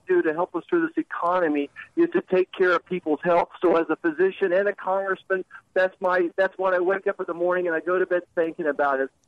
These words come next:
how can I minimize the impact of this virus on the health of Kansans and, and get us back to work sooner? We're gonna get through this. We, we've had tougher days.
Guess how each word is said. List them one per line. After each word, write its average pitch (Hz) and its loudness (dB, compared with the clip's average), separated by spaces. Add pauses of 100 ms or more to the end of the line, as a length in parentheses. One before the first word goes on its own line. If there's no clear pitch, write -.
(120)
how 185 -2
can 196 -2
I 180 0
minimize 160 -2
the 147 -4
impact 165 -4
of 147 -4
this 160 0 (120)
virus 143 0
on 135 -2
the 123 -4
health 156 -2
of 175 -4 (100)
Kansans 147 -2 (440)
and, 156 2
and 160 0
get 170 2
us 175 -2
back 170 -2
to 170 -2
work 175 0 (100)
sooner? 185 2
We're 175 0
gonna 262 0
get 226 0
through 185 2
this. 135 0
We, 220 -2
we've 226 -2
had 190 0
tougher 170 -2
days. 123 -2